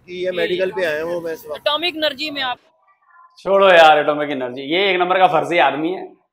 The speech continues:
Speaker 3: ये टी शर्ट इसने पहन ली है, इसका कोई मतलब नहीं है, एकदम एक नंबर का ये निठल्ला आदमी है, एक नंबर का।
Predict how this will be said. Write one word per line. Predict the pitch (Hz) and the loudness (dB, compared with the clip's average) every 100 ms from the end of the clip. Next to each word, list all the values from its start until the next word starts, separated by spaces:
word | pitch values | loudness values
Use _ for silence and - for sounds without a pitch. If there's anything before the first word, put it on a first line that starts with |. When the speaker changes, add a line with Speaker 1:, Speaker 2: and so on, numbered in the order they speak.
| - | -10
Speaker 3:
ये | 151 | -8
टी | 160 | -4
शर्ट | 147 170 | -2 -2
इसने | 156 180 | -2 -4
पहन | 143 139 | -6 -6
ली | |
है, | 175 | -6
इसका | 190 | -6
कोई | 175 160 | -4 -2
मतलब | 143 131 147 | -2 -4 -4
नहीं | 165 202 | -6 -8
है, | 208 | -2
एकदम | 156 151 160 | -2 0 0
एक | 156 175 | 0 -2
नंबर | 160 156 170 | -2 -2 0
का | 165 | 0
ये | 160 156 | 0 -2
निठल्ला | 131 147 151 147 160 | -2 -4 -4 2 4
आदमी | 147 147 170 | 4 0 -8
है, | 202 - _ _ _ _ _ _ _ _ _ _ _ _ _ _ | -10 -16 _ _ _ _ _ _ _ _ _ _ _ _ _ _
एक | 175 190 | -6 -2
नंबर | 165 143 139 | -2 0 -2
का। | 110 | -2